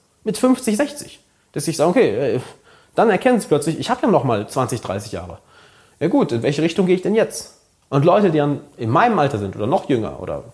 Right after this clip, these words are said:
ein paar Jahre älter, wir brauchen uns solche Gedanken gar nicht, noch gar nicht zu machen, denn das Leben ist eigentlich verdammt lang. Wenn wir es einfach mal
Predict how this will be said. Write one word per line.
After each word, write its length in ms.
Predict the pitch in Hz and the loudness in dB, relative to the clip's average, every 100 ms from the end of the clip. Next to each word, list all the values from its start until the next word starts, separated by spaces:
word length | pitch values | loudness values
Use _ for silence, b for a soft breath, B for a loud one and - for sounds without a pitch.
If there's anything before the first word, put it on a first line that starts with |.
| _ | _
ein 60 | - | -4
paar 140 | 113 | 0
Jahre 180 | 113 131 | 2 4
älter, 340 | 214 127 90 B B B B | 2 2 -2 B B B B
wir 100 | 107 | -4
brauchen 160 | 113 214 | 2 2
uns 80 | 185 | 2
solche 160 | 151 | 2
Gedanken 260 | 147 135 127 | 2 2 2
gar 120 | 113 | -2
nicht, 140 | 104 110 | -2 -6
noch 160 | 110 | -4
gar 120 | 113 | -2
nicht 140 | 110 - | -2 -2
zu 80 | 123 | -2
machen, 300 | 135 113 107 | 0 0 0
denn 240 | 110 107 - _ _ _ _ | 0 -2 -10 _ _ _ _
das 140 | 101 | -4
Leben 320 | 131 285 175 - - _ | 0 2 2 -2 -14 _
ist 160 | - - | -8 -2
eigentlich 240 | 139 104 | -4 -2
verdammt 260 | - 113 110 | 0 0 0
lang. 220 | - 117 | 0 0
Wenn 80 | 117 | -2
wir 60 | |
es 80 | 110 | -2
einfach 140 | 139 123 | -2 2
mal 220 | 113 | 2